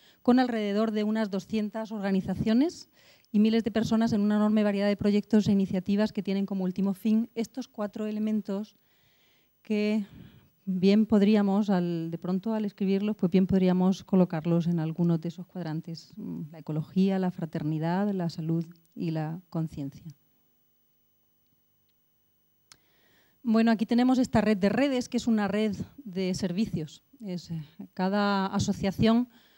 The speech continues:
lo que hace es que, eh, digamos, colabora con, eh, con las demás en la medida en que lo necesita.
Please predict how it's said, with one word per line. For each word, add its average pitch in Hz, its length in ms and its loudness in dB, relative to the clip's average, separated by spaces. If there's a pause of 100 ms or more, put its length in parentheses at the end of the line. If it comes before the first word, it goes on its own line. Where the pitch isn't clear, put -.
(220)
lo 214 100 -6
que 202 120 -4
hace 214 180 -6
es 226 140 -6
que, 202 420 -2 (380)
eh, 175 640 -6
digamos, 196 640 -6
colabora 202 480 0 (340)
con, 156 560 -10
eh, 160 220 -14
con 180 120 -6
las 170 120 -6
demás 180 420 -4
en 180 240 -8
la 170 100 -6
medida 180 360 -4
en 214 80 0
que 165 960 -6
lo 196 140 -2
necesita. 208 580 -4